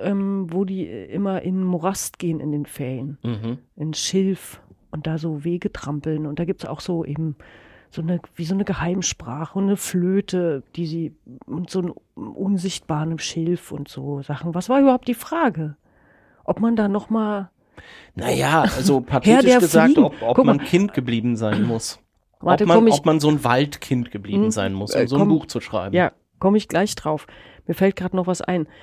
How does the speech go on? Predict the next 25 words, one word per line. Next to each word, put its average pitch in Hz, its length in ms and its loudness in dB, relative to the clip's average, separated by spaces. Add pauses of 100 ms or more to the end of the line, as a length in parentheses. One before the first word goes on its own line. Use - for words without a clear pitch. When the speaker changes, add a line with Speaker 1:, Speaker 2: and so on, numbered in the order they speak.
(100)
Speaker 1:
Ich - 80 -6
hab 202 120 0
zum 226 80 2
Beispiel 208 240 2
auch 190 100 -2
dann 196 140 2
Herr 196 160 4
der 190 140 4
Fliegen 247 360 6
gelesen, 160 520 2
Speaker 2:
Ja. 117 280 6
Speaker 1:
äh, 151 60 -8 (240)
vor 156 240 -4
Mädchen, 160 520 -2
oder 185 260 2
als 185 160 2
ich - 120 -2
angefangen 185 520 2
hab, 151 120 -6
Mädchenmeute 170 540 -2
zu 170 140 -8
schreiben, - 240 -2
Speaker 2:
Ja. 110 80 6
Speaker 1:
hab 98 80 0
ich - 80 -8